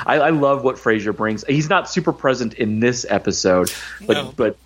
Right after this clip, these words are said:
Speaker 1: for me, this is the start of the show I really love.
Speaker 2: Uh, interesting little fun fact, uh, <laughs> as Cliffy would say, it's a little known fact. The,
Speaker 1: <laughs>
Speaker 2: the producers originally wanted John Lithgow for the show, for the,
Speaker 1: Oh.
Speaker 2: for the part,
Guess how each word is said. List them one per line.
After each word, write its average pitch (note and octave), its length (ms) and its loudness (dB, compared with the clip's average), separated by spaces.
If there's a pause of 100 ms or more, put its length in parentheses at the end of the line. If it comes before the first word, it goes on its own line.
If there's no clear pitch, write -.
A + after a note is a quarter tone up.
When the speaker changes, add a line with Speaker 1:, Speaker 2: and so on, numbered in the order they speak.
(120)
Speaker 1:
for C3 120 0
me, C#3 180 2
this B2+ 240 -2
is B2 120 -2
the B2 100 2
start G#2 320 2
of F2 100 -2
the F#2+ 80 -2
show F#2 640 0
I G2 80 0
really F#2 520 0
love. F2 440 -2 (920)
Speaker 2:
Uh, D#3 400 2
interesting G#3 440 -2
little F3+ 280 -6
fun E3+ 260 -4
fact, G3+ 320 0
uh, D#3+ 580 0 (220)
<laughs> F#3 220 -4
as F3+ 200 -2
Cliffy D#3 280 -6
would C#3+ 100 -6
say, D#3 140 0
it's C#3+ 120 -2
a D3+ 40 -6
little D3+ 240 -6
known D3 160 -6
fact. - 360 -2 (600)
The, E3 540 -2
Speaker 1:
<laughs> F3+ 60 -2
Speaker 2:
the - 100 -4
producers F#3 680 -2
originally D3+ 560 -2
wanted C#3+ 320 -6
John C3+ 400 0
Lithgow C#3 420 -2
for - 220 -8
the C3+ 80 -8
show, - 380 -2
for - 180 -6
the, C#3 180 -4
Speaker 1:
Oh. A#2+ 180 2
Speaker 2:
for F2+ 40 0
the G2 80 -4
part, D3 280 -2